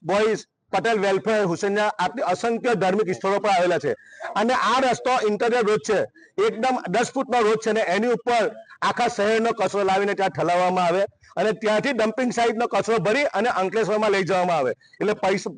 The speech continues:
પ્રજાના પૈસાના ટેક્સનો જે આ લોકો વેફર કરે છે તે પણ ગેરકાયદેસર છે. જી પી સી બી કે ગ્રીન ટ્રિબ્યુનલની કોઈ પણ પ્રકારની મંજૂરી લીધા વગર એક જ વિસ્તારને જે વારંવાર ભરૂચ નગરપાલિકા દ્વારા ટાર્ગેટ કરવામાં આવે છે, એને સખી લેવામાં નહીં આવે. એટલે આજે તમામ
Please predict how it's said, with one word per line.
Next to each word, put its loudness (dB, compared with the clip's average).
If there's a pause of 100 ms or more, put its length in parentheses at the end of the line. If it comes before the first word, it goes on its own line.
પ્રજાના 2
પૈસાના 0
ટેક્સનો 0
જે 2 (500)
આ 2
લોકો 2
વેફર 2
કરે 2
છે 0
તે 0
પણ 0
ગેરકાયદેસર 0
છે. 0 (560)
જી -4
પી 0
સી 0
બી 0
કે 4
ગ્રીન 0
ટ્રિબ્યુનલની 0
કોઈ 2
પણ 0
પ્રકારની 2
મંજૂરી 0
લીધા 2
વગર 0 (380)
એક 0
જ 2
વિસ્તારને 0
જે 2
વારંવાર 2
ભરૂચ 0
નગરપાલિકા 0
દ્વારા 0
ટાર્ગેટ -2
કરવામાં 2
આવે 2
છે, -8
એને 0
સખી -2
લેવામાં 2
નહીં 0
આવે. 2 (300)
એટલે -2
આજે 0
તમામ 0